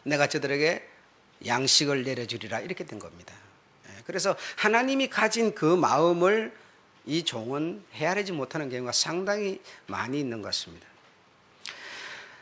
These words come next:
출애굽기 십오 장 이십이 절에는 보면, 애굽에서 나온 지 삼 일 돼서 하나님께서 그 백성의 무리를, 그 어마어마한 구름대 같은 무리를 끌고 어디로 갔는가 하면 쓴 물이 나는 곳으로 갔습니다.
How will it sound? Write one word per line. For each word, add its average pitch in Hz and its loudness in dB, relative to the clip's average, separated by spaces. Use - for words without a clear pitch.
출애굽기 233 6
십오 226 10
장 220 10
이십이 170 8
절에는 185 8
보면, 156 6
애굽에서 208 8
나온 170 8
지 165 0
삼 240 2
일 208 2
돼서 170 2
하나님께서 156 0
그 165 0
백성의 160 0
무리를, 135 -2
그 160 2
어마어마한 202 2
구름대 233 -2
같은 190 0
무리를 156 0
끌고 147 0
어디로 175 0
갔는가 139 0
하면 123 -4
쓴 240 -2
물이 226 0
나는 143 0
곳으로 131 -6
갔습니다. 90 -6